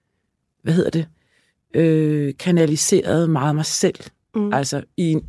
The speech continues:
Speaker 1: i sådan en hundrede procents grad.
Speaker 2: Mhm.
Speaker 1: Så hvis de kunne genkende sig selv, og man fik god respons, så ville jeg jo også få god respons. Så havde jeg også fået god
Speaker 2: Ja.
Speaker 1: respons. Forstår du, hvad jeg mener?
Speaker 2: Ja.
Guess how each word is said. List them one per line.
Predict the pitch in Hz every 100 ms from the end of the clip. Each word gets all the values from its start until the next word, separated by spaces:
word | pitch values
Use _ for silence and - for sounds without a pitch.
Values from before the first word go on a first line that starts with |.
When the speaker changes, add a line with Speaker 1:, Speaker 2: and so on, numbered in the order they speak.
| -
Speaker 1:
i | 165
sådan | 160 151
en | 143
hundrede | - 180 170 175
procents | - 156 143 139 -
grad. | - 139 - _ -
Speaker 2:
Mhm. | 202 196 196 _ _ -
Speaker 1:
Så | 165
hvis | 156 -
de | 208 220
kunne | 220 -
genkende | 175 175 180 170
sig | 165
selv, | - 156 - _
og | -
man | 151 143
fik | 135 160 151 - _ _ _ -
god | 196 -
respons, | 160 - 139 143 -
så | - - 151
ville | 170
jeg | 175
jo | 180
også | 214 247
få | -
god | - -
respons. | - - - 127 _ _
Så | - 180
havde | 170
jeg | 185
også | 202 -
fået | - -
god | - -
Speaker 2:
Ja. | 185
Speaker 1:
respons. | 135 - _ _
Forstår | 190 175 190
du, |
hvad | 196
jeg | 185
mener? | 180 202
Speaker 2:
Ja. | 190